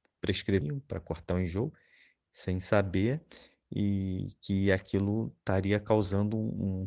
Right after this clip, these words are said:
problema grave, a teratogenia, né? A má formação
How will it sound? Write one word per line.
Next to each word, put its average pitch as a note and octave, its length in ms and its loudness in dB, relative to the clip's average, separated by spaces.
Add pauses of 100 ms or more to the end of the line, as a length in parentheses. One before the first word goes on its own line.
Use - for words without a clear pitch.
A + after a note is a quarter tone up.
problema F#2+ 400 2
grave, G2+ 680 4 (460)
a - 100 -12
teratogenia, F#2+ 1000 0
né? A2+ 200 -2 (440)
A F2 80 0
má F2+ 200 2
formação G2+ 960 0